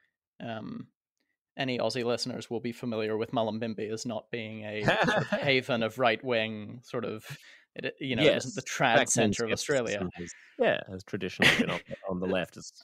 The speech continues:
Speaker 2: as
Speaker 1: So it's
Speaker 2: much
Speaker 1: not
Speaker 2: as
Speaker 1: that
Speaker 2: the
Speaker 1: surprising.
Speaker 2: Yeah,
Speaker 1: Um, and
Speaker 2: yeah.
Speaker 1: somebody who, in, in Jordan's case, I think, um, it, it's not surpri-, the pat-,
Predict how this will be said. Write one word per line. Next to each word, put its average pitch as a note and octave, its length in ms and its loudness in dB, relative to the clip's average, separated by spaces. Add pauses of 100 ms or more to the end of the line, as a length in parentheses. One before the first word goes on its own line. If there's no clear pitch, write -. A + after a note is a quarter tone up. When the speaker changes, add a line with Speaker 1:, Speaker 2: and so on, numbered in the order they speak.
(760)
Speaker 2:
as - 40 -4
Speaker 1:
So D#3 120 8
it's F3 100 6
Speaker 2:
much - 20 6
Speaker 1:
not G#3+ 120 10
Speaker 2:
as D#3+ 60 0
Speaker 1:
that D3+ 240 10
Speaker 2:
the - 0 -
Speaker 1:
surprising. A#2+ 640 2 (640)
Speaker 2:
Yeah, A2+ 220 6
Speaker 1:
Um, A2 120 -2
and D3 120 4
Speaker 2:
yeah. - 20 -2
Speaker 1:
somebody D3+ 340 6
who, B2+ 420 4 (340)
in, A#2+ 300 0
in C3 120 -2
Jordan's E3 340 0
case, A2 520 0
I B2 100 -4
think, - 540 -6 (760)
um, G#2 520 -4 (1700)
it, D#3 200 0
it's D#3+ 200 2
not C#3+ 220 6
surpri-, B2 440 2
the B2 160 0
pat-, - 240 -8